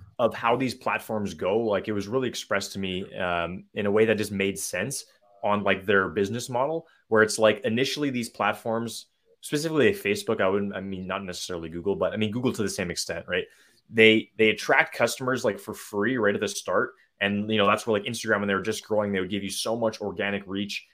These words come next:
and then they get to a point where they have a giant user base, and then they really monetize that. And the life cycle of that business kinda goes, like, up, up, and then they monetize it a bunch, and then it, it kinda slowly drops off as they kinda squeeze every dollar out of it.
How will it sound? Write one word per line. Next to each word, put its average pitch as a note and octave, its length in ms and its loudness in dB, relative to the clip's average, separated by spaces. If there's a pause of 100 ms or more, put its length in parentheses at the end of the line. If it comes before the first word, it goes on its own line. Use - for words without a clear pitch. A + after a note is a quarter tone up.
(120)
and A#2+ 120 0
then C#3 120 2
they C#3+ 100 2
get C3 160 6
to A#2+ 100 2
a G#2+ 60 0
point C3 220 0
where A2 100 4
they G#2+ 100 4
have A2 200 2
a G2+ 60 2
giant A2+ 420 0
user A2 280 -6
base, D3+ 380 -4
and G#2 220 -6
then G#2+ 180 -2
they G2+ 300 0
really G2 200 -4
monetize F2+ 540 -4
that. E2 200 -8 (440)
And A2 220 0
the A2+ 80 6
life B2+ 200 6
cycle B2+ 280 4
of A2 40 4
that G2+ 160 2
business A2+ 280 0
kinda G#2+ 180 -4
goes, G2+ 240 0
like, F#2+ 240 0
up, A#2+ 320 0
up, A#2 240 0 (340)
and A2 100 0
then A2 100 2
they G#2 100 2
monetize C#3+ 440 4
it A#2+ 60 -2
a A#2 40 2
bunch, A#2 280 4
and G#2 100 -2
then G#2 120 2
it, G2+ 120 -4
it G#2 140 -6
kinda G#2 220 -2
slowly G2+ 320 -2
drops F#2+ 260 2
off F#2+ 200 0
as G2+ 200 0
they G2+ 80 -2
kinda F#2+ 320 -4
squeeze G2+ 480 -4
every F#2 180 -4
dollar F2+ 340 0
out F2 100 -2
of E2+ 100 -6
it. E2+ 100 -6